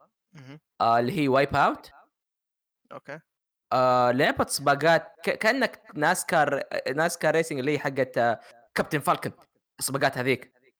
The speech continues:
Speaker 2: الظاهر كابتن
Speaker 1: كابتن
Speaker 2: فالكون.
Speaker 1: فالكون، إيش كابتن فالكون؟
Speaker 2: عمومًا سباقات futuristic كذا sci fi وتفجيرات وأشياء ف-
Speaker 1: آه، أوكي.
Speaker 2: صراحة متحمس مرة إني أشوف وايب أوت.
Speaker 1: لعبة بلس basically.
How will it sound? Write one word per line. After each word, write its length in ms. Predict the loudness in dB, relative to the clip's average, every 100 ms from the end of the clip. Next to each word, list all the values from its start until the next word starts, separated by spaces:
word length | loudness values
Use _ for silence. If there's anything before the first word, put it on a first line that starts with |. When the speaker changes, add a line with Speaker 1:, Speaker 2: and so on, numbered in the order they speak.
| -6
Speaker 2:
الظاهر 200 | -2 -2
كابتن 280 | -2 -8 -10
Speaker 1:
كابتن 140 | -10
Speaker 2:
فالكون. 180 | -12 -14
Speaker 1:
فالكون، 160 | -18 -20 _ _ -20
إيش 100 | -20
كابتن 240 | -18 -18
فالكون؟ 320 | -20 -8 -4 -4
Speaker 2:
عمومًا 80 | -4
سباقات 520 | 0 0 2 0 0
futuristic 580 | 0 0 0 -2 -2 -4
كذا 180 | -2 0
sci 220 | 0 0
fi 480 | 2 4 4 2 -2
وتفجيرات 960 | -6 _ -8 -4 0 2 4 2 0 -6
وأشياء 360 | -8 -6 -6
ف- 140 | -6 -8 -6 -8 -14 _ _ _ _ -14
Speaker 1:
آه، 180 | -12 -12
أوكي. 240 | -16 -20 _
Speaker 2:
صراحة 260 | -2 0 2
متحمس 340 | -2 -4 -2
مرة 180 | 0 0
إني 140 | -2 -6
أشوف 200 | -10 -14
وايب 100 | -12
أوت. 260 | -14 -16 _ _ _ _ _ _ -8
Speaker 1:
لعبة 160 | -8 -8
بلس 260 | -10 -12 -12
basically. 560 | -20 -20 _ -20 _